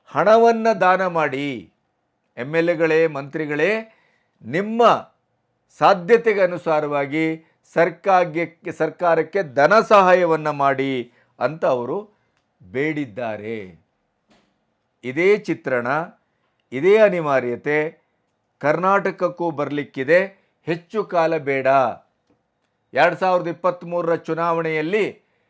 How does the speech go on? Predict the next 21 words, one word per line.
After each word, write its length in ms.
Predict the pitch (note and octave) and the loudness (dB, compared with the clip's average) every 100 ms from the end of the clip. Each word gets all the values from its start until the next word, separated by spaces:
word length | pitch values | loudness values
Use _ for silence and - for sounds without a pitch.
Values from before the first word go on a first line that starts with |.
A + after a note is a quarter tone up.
| _ - | _ -14
ಇದೇ 300 | C3 F#3 A3+ | 0 8 8
ಬಿಟ್ಟಿ 380 | F#3+ G#3 E3 G#3+ | 8 -2 -4 -4
ಭಾಗ್ಯವನ್ನ 640 | F#3+ F#3+ E3 F3+ F3+ E3+ | 0 0 -2 0 0 -2
ಘೋಷಿಸಿ 880 | D#3+ D3 D#3 - C#3+ F3+ A#3+ B3 _ _ _ _ - | -6 -4 -6 -6 -8 -4 -4 -6 _ _ _ _ -6
ಅಧಿಕಾರಕ್ಕೆ 800 | B2+ F#3 A#3 A3 G3+ F#3+ - F#3 | -4 -2 -2 2 2 2 -2 -4
ನೂರ 300 | E3 F3 F3 | -2 0 0
ಮೂವತ್ತಾರು 640 | D3+ D#3+ E3+ - D#3 D3+ | 0 -2 -4 -2 -2 -2
ಸೀಟಿನಿಂದ 600 | C#3+ D3+ E3 E3+ D#3 D3 | -4 -6 -8 -10 -12 -10
ಬಂದಂಥ 520 | C#3+ C3+ C3+ C#3+ C3 - A2+ - _ _ _ _ _ _ | -8 -8 -8 -10 -6 -2 -2 -4 _ _ _ _ _ _
ಕರ್ನಾಟಕದ 640 | C3 D3+ F#3+ G3 F#3 F3 D3+ | -6 0 2 0 -2 -4 -4
ಸರ್ಕಾರದಲ್ಲಿ 680 | C#3+ C3 - D3+ C3+ C3+ | -8 -10 -4 -4 -4 -6
ಇವತ್ತು 580 | C3 C3 C3 F3 G3 G3+ _ _ _ - | -6 -6 -6 -4 -4 -6 _ _ _ -4
ಅನುದಾನ 500 | C3+ F3+ F3+ F3 D#3 | -2 2 6 6 6
ಇಲ್ಲ, 360 | C#3+ B2 A#2+ C#3+ F3+ F3+ _ _ _ _ - | 0 -2 0 2 0 -4 _ _ _ _ -6
ಅಭಿವೃದ್ಧಿ 640 | C3 F3+ F#3+ F#3 C3+ D3 | 0 0 2 -2 -2 -4
ಇಲ್ಲ, 440 | C3+ B2 C#3+ E3+ F#3 _ _ _ _ - | -2 0 2 2 0 _ _ _ _ -4
ಸರ್ಕಾರಿ 680 | F3 F3+ - F#3+ F#3 F#3 F3 | -4 -4 -4 0 2 0 -2
ನೌಕರರಿಗೆ 680 | E3+ E3 F3+ E3 E3+ D#3+ E3 | -4 -4 -2 -2 -2 -6 -4
ಕೊಡ್ಲಿಕ್ಕೆ 520 | E3 D#3+ D#3+ D#3 D3 | -2 -2 -4 -4 -4
ದುಡ್ಡೂ 500 | A2+ C#3+ C3 E3 F3+ | -4 -10 -4 0 2
ಇಲ್ಲ. 260 | D3+ B2 | 0 0